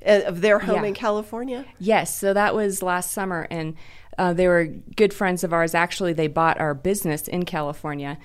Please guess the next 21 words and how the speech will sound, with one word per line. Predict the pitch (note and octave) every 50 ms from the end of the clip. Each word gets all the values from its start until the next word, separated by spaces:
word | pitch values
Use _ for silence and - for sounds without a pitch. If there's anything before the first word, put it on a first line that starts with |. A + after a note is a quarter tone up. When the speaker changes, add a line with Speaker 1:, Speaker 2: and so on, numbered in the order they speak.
| - -
Speaker 1:
Uh-huh. | G#3 G3+ G3 F#3
Speaker 2:
that | F3+ F3+ E3+
we | E3+ D#3+
sold. | D#3+ - - F3 E3 D#3+ D#3 D#3 D3+ - -
And | D#3 D#3+ D3+ D3+ D3 D3+ - - - - -
again, | E3+ D#3 F#3 F#3 E3+ E3+
they | E3+ E3+
never | E3+ E3+ E3 D3+ D#3+ D#3+
thought | - - D#3 - - D#3+
they | D#3+ D3+
would | D3+ D3 D#3
move | D#3 D3+ D3+ D#3
in | D3+ D3
a | D3
million | D3+ D3+ D3+ D3+ D3+ D3 D3 D3
years. | D3 C#3+ C#3+ C#3+ - - - - - - - - - - -
Uh, | - F3 E3 D#3+ D#3+ D#3 D3+ -
life, | - E3 E3 E3 D#3+ D#3+ - - - -
you | - E3+ D3
know, | C#3 C3 C3+ D3+ D#3+ -
he, | - F#3 E3 C#3 C3+